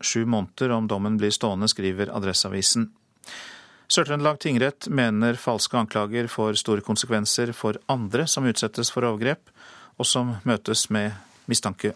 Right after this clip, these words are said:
om falsk forklaring. Først kom musikken, og så kommer bøkene. I løpet av kort tid håper bokbransjen å tilby strømmeabonnement på bøker. I Danmark er det nå et kappløp om å bli først med å levere en slik tjeneste på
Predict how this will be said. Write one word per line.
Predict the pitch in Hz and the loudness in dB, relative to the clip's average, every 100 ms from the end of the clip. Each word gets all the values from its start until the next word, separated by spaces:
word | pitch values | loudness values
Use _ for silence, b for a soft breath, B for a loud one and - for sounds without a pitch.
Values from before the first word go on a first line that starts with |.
| - | -2
om | 101 101 | -4 -4
falsk | - 95 95 - - | -6 -6 -4 -6 -8
forklaring. | - - - - - - _ _ _ _ _ - B B B B B B B B B B B B B - | -14 -8 -6 -8 -12 -20 _ _ _ _ _ -20 B B B B B B B B B B B B B 0
Først | 139 - - | 2 2 0
kom | 160 | 0
musikken, | 208 220 185 196 196 190 | 2 2 0 0 2 2
og | 180 | 2
så | 139 | 0
kommer | 127 131 165 | 0 0 2
bøkene. | 156 110 95 - - | 2 2 -4 -8 -4
I | 143 | 0
løpet | 117 110 127 | 2 2 0
av | |
kort | 131 139 - | 0 0 0
tid | 135 147 | 0 2
håper | 151 120 135 | 2 0 0
bokbransjen | 135 113 - 110 - 135 | 0 0 0 0 0 0
å | 123 | 2
tilby | 123 107 117 120 | 2 2 2 2
strømmeabonnement | - - 135 113 101 92 110 127 151 151 | 2 2 0 2 0 0 2 2 2 0
på | 131 143 | -2 0
bøker. | 151 139 - _ - | 0 -2 -10 _ -4
I | 107 | 0
Danmark | 113 98 110 117 | 0 0 -2 0
er | 104 | 0
det | 110 | 0
nå | 107 | -2
et | - | 0
kappløp | - 151 147 - | 0 2 0 -2
om | 123 | -2
å | 135 | 0
bli | 131 | 2
først | 147 151 - - - | 2 0 -2 -6 -4
med | 113 117 | 0 2
å | |
levere | 117 107 113 | 2 0 0
en | |
slik | - 110 | -2 -4
tjeneste | - 104 92 - | -2 -2 -2 -2
på | - | 0